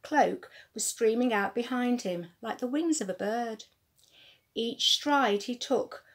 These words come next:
was as long as a tennis court. Out of the village he ran, and soon they were racing across the moonlit fields. The hedges dividing the fields were no problem to the giant. He simply strode over them.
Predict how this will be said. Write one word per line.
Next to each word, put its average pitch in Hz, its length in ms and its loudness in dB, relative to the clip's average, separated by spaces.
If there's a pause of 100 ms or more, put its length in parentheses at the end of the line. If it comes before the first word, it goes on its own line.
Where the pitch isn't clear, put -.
(120)
was 214 140 -8
as 220 140 -6
long 214 240 -2
as 208 100 -6
a 214 40 -6
tennis 214 420 -6
court. 196 500 -8 (340)
Out 226 240 -2
of 254 100 -2
the 262 80 2
village 254 340 2
he 269 120 0
ran, 220 480 2
and 208 120 -8
soon 269 340 0
they 185 100 0
were 196 100 2
racing 214 460 -2
across 202 300 -8
the 208 120 -12
moonlit 202 440 -6
fields. 202 680 -6 (440)
The 233 60 -12
hedges 233 500 -4
dividing 220 500 -4
the 247 60 -2
fields 214 460 0
were 208 60 -2
no 220 180 0
problem 226 460 -2
to 196 100 -12
the 190 80 -8
giant. 190 560 -6 (300)
He 233 140 -14
simply 269 380 0
strode 208 360 0
over 220 280 2
them. 190 280 -2